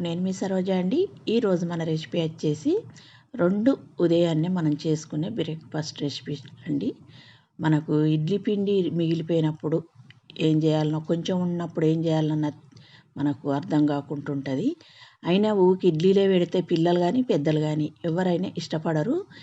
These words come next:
ఇడ్లీ పిండి మిగిలిపోయినప్పుడు ఇలా చేయండి. ఈజీగా మనకు పది నిమిషాల్లో చేసుకునేటట్టుంటది. పిల్లలు కానీ పెద్దలు కానీ ఇష్టంగా తింటారండి, అంత బాగుంటది. ఈ రెసిపీ ఒకసారి ట్రై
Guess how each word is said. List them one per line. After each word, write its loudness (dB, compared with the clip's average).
ఇడ్లీ 2
పిండి 6
మిగిలిపోయినప్పుడు 2
ఇలా 2
చేయండి. 2
ఈజీగా 2
మనకు -2
పది 2
నిమిషాల్లో 0
చేసుకునేటట్టుంటది. -2
పిల్లలు 4
కానీ 0
పెద్దలు 2
కానీ 0
ఇష్టంగా 0
తింటారండి, 0
అంత -2
బాగుంటది. 2
ఈ 4
రెసిపీ 0
ఒకసారి 0
ట్రై -2